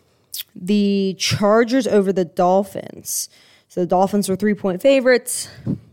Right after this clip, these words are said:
Chargers ended up winning that game twenty-three to seventeen. Uh,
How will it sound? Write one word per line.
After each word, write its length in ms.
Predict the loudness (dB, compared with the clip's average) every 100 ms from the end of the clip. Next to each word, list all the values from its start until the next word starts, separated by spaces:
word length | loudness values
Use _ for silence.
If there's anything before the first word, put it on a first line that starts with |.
| -20 _
Chargers 380 | 0 2 2 -2
ended 220 | -2 0
up 100 | -2
winning 220 | -2 -2
that 180 | -4 -6
game 200 | -6 -6
twenty-three 520 | -6 -6 -6 -4 -6
to 60 | -6
seventeen. 880 | -8 -10 -12 -6 -2 0 0 -2 -6 -10 _ _ _ _ _ _ _ _ _ _ _ _ _ -2
Uh, 560 | 0 2 2 0 -4